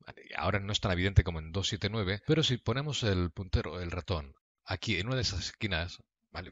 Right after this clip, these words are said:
Fijaros en el momento en el que el puntero del ratón cambia a esta cruz. En el momento que cambia esta cruz, quiere decir que ahora podemos hacer un split de la ventana. Es decir, si yo dejo ahora presionado el botón del ratón y muevo hacia la derecha, yo ahora estoy partiendo el visor.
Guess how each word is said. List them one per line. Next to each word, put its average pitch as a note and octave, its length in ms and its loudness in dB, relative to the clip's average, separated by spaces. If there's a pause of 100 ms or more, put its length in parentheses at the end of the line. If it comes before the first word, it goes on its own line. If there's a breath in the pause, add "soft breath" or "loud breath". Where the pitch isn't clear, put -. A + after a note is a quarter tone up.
Fijaros B2 300 0
en B2 80 -4
el A2 40 -2
momento A2 260 -2
en A2+ 80 -2
el G#2 140 -2
que - 80 -4
el F2+ 40 -4
puntero F#2+ 260 -6
del G2 60 0
ratón G#2+ 240 -2
cambia G2+ 500 2
a F2+ 120 0
esta F#2 280 0
cruz. - 400 -8 (600 loud breath)
En - 80 0
el F#2 40 2
momento B2 200 0
que C#3 80 0
cambia A2+ 200 0
esta G#2+ 160 4
cruz, G2+ 420 2
quiere F#2+ 200 0
decir F2+ 380 0
que F#2+ 220 0 (120)
ahora F#2+ 260 2
podemos F2+ 320 -2
hacer F#2 220 -2
un F2+ 120 -6
split - 580 0
de E2 200 -4
la C#2+ 380 0
ventana. D#2+ 560 -4 (320)
Es - 80 -6
decir, E2 220 -2
si D#2 100 -4
yo C#2+ 100 -6
dejo D#2 200 -4
ahora D2+ 160 0
presionado D#2+ 380 -2
el D2 80 -4
botón D#2+ 440 -8
del D2 140 -8
ratón B2 380 -2
y D3 120 4
muevo F2 260 2
hacia C3 180 2
la B2+ 80 6
derecha, B2 500 0
yo F#2 160 2
ahora F2+ 400 2
estoy F2+ 340 -4
partiendo F#2+ 540 4
el E2 80 -2
visor. E2+ 480 -2